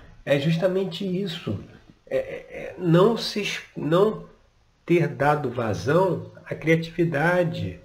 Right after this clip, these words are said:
à imaginação, a, a, a novas alternativas,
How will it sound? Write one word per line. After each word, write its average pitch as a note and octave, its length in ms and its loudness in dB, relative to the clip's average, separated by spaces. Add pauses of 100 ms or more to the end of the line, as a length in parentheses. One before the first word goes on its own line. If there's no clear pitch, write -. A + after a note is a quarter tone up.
(300)
à A#2 100 -6
imaginação, D3 1300 0 (420)
a, - 80 -8
a, - 440 -8
a - 20 -4
novas D#3 560 4
alternativas, C#3 1200 -2